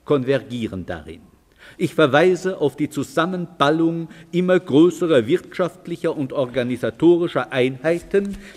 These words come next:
die anders als planend nicht gesteuert werden können und von denen wiederum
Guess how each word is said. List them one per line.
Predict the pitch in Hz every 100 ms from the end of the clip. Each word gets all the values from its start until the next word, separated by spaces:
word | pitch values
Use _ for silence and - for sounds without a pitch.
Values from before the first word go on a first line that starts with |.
| -
die | 170 160
anders | 180 196 196 -
als | 156 - -
planend | 135 139 151 175 175 170 - - -
nicht | 131 170 - -
gesteuert | 165 151 - 190 143 104 -
werden | 92 90 127 123
können | - 185 196 208 202 - -
und | 175 180 -
von | 180 147
denen | 147 175 156 127
wiederum | 202 180 143 165